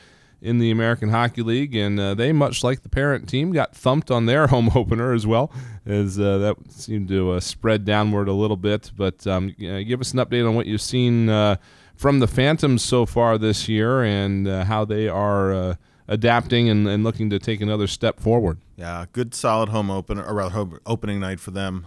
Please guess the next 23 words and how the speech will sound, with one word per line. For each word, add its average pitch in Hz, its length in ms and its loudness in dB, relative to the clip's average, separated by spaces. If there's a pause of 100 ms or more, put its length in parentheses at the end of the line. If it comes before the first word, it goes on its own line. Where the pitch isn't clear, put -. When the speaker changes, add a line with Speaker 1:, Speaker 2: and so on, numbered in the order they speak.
Speaker 2:
Um, 85 420 -12 (640)
you 92 120 -12
know, 92 180 -6
it 82 180 -12
was 90 360 -12
a, 85 260 -6
uh, 82 200 -8 (360)
solid 101 400 -2
victory, 95 500 -6 (280)
and 92 120 -6
then 101 220 -2
the, 90 340 -4
uh, 87 140 -6
the, 82 220 -12 (540)
the 87 80 -10
home 117 260 0
and 104 80 -2
home 107 180 2
of 87 80 -6
Springfield 107 540 -6
this 85 120 -12
past 87 320 -10
weekend. 87 440 -10